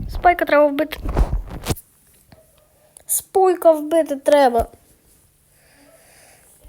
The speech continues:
Чи проти нас такі сильні противники?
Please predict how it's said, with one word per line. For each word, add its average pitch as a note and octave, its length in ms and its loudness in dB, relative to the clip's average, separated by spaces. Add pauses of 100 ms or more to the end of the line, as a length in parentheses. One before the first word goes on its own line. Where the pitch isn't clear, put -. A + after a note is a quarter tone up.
(240)
Чи F#4+ 140 -2
проти C#5 460 2
нас A4 200 2
такі F#4 600 -2
сильні E4+ 320 -4
противники? B3 800 -8